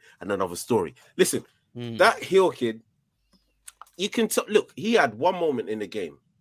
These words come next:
Speaker 1: where he lost the ball, he fell down, got back up, got the ball, turned around, like,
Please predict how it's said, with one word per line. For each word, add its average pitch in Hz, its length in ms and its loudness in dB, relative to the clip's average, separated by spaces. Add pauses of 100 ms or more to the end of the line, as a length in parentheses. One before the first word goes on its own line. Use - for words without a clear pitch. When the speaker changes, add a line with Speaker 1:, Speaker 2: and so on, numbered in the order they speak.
(1080)
Speaker 1:
where 98 180 -6
he 95 160 -14
lost 139 260 -6
the 123 60 -4
ball, 92 420 -8
he 85 100 -18
fell 127 300 -2
down, 80 440 -10 (260)
got - 180 -2
back 113 240 -10
up, - 220 -12
got 127 160 -4
the 107 60 -8
ball, 82 380 -12 (380)
turned 127 280 0
around, 82 420 -6 (1040)
like, - 200 -14